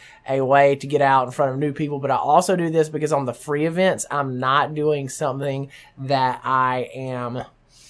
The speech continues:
really strongly confined to a topic. So I kinda let my mind wander,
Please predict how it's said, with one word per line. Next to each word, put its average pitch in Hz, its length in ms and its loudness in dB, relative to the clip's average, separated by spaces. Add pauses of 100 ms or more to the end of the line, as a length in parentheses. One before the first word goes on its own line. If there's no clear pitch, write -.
(300)
really 160 460 2
strongly 151 840 2
confined 123 920 -4 (160)
to 127 480 -2
a 120 60 -10
topic. 113 520 -4
So 139 100 -4
I 123 120 -2
kinda 135 420 -4
let 147 340 -2
my 139 180 -6
mind 127 380 -4
wander, 117 440 -6